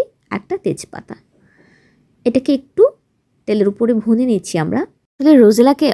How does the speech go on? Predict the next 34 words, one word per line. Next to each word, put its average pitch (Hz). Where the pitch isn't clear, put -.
অনেকভাবেই 208
খাওয়া 139
যায়। 277
কেউ 202
এটা 208
টক 220
করে 175
খান, 196
মাছের 180
সঙ্গেও 208
খেতে -
ভালোবাসেন। 196
দুটো 247
কাঁচামরিচ 240
মাঝখান 208
থেকে 226
ফাড়ি 170
করে 180
দিয়ে 214
দিয়েছি 220
একটু -
ঝালের 185
জন্য। 175
এখন 294
রোজেলাটাকে 190
দিয়ে 190
দেব। -
এটা 240
হতে 277
খুব 294
বেশি 247
সময় 170
লাগবে 165
না। 269